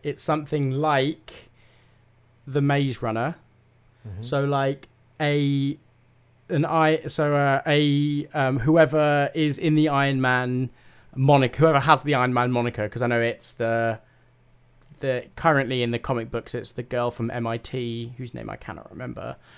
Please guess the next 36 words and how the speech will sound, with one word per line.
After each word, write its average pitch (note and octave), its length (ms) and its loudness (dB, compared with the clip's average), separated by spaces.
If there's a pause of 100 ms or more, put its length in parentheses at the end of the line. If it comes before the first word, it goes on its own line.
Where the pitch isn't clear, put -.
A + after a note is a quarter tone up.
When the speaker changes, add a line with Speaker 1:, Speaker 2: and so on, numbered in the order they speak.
(280)
Speaker 1:
Um, A#2+ 560 -2 (420)
and D3 160 0
she, D3+ 140 0
you C3+ 60 6
know, B2 80 4
she's C3+ 280 2
got B2 160 -2
the C3 60 -2
moniker A2+ 500 -2
of, G#2 220 -8
of A#2 220 -10
Iron G#2+ 240 -8
Man. A#2+ 320 -10 (680)
Speaker 2:
Oh, F3+ 140 -6
Speaker 1:
So E3 100 4
it'd D#3 80 2
be D#3+ 60 10
Speaker 2:
that's D3+ 100 8
Speaker 1:
whoever's F#3 280 8
Speaker 2:
a - 20 -10
Speaker 1:
got - 220 4
that. C#3 80 0
Speaker 2:
fantastic A#2+ 440 -4
idea. G#2 440 -10 (120)
Yeah. D#3+ 160 0
Speaker 1:
So D#3+ 140 6
it'd C#3+ 120 4
be D3+ 160 2
whoever's F3+ 360 6
got F#3+ 180 2
that. B2+ 260 4
They're D3 100 6
basically, C#3+ 400 4
like, C#3 320 2
taken G3 380 4
off, F3 280 0